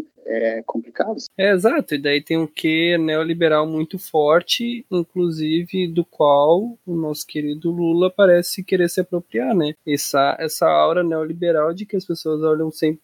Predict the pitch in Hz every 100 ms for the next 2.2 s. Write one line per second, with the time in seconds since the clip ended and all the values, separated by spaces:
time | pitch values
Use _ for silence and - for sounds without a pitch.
0 | - 160 165 160 160 156 185 226 202 170
1 | 165 160 151 160 160 156 170 160 151 151
2 | 202 262